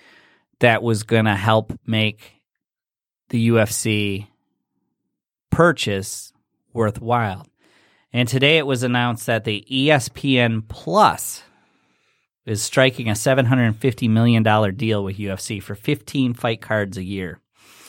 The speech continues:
This is courtesy of Lance Pugmere of Los Angeles Times. The U F C announced a partnership Tuesday with E S P N Plus, the new subscription direct-to-consumer streaming service that will offer up to fifteen fight night cards per year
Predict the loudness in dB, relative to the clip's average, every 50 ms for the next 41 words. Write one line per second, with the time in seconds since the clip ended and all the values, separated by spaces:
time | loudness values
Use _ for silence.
0 | -20 -20 -20 -20 -20 -20 -20 -20 _ _ _ 4 4 4 6 4 4 2 0 -4
1 | _ _ _ _ -14 -2 0 2 4 4 2 2 2 0 0 0 0 -2 -2 -2
2 | -2 -2 0 2 2 2 2 0 -2 -6 -10 -10 -12 _ _ _ -2 2 2 2
3 | 2 2 0 -2 -2 -2 -2 -2 -4 -6 -4 -2 0 0 0 0 -2 -2 0 2
4 | 4 4 4 4 2 2 2 0 0 0 0 -2 -2 -4 -8 -12 -8 -6 -4 -4
5 | -4 -6 -8 -12 -14 -14 -16 -16 -16 _ _ _ _ _ _ _ _ _ _ _
6 | _ _ _ _ _ _ _ 2 4 6 6 6 6 6 4 4 6 8 6 6
7 | 6 4 0 0 2 2 2 2 4 2 0 0 0 0 -2 -2 -4 -2 0 0
8 | 0 2 2 2 4 2 2 0 -2 -2 0 0 0 0 0 -2 0 0 0 0
9 | -2 -2 2 2 4 4 2 0 -2 -2 0 2 2 2 2 0 -2 -4 -4 -4
10 | 0 2 2 2 2 0 -2 -2 2 2 2 2 2 0 -4 -8 -8 -6 -6 -8
11 | -10 _ -2 0 0 0 0 0 2 2 2 4 2 2 0 -2 -4 -2 0 2
12 | 2 2 2 0 0 -2 -2 -4 -2 -4 -4 -4 -2 -2 -2 -2 -2 -2 -2 2
13 | 4 4 4 4 4 2 0 0 0 0 0 0 0 0 -2 -6 -8 -6 -4 -4
14 | -4 -6 -6 -4 -4 -4 -4 -6 -10 -6 -4 -2 -2 -2 -4 0 0 2 2 2
15 | 0 -2 -2 -2 -4 -4 -2 0 2 4 4 4 2 0 -6 -6 -4 -2 -2 -2
16 | -2 -2 -2 -4 -4 -6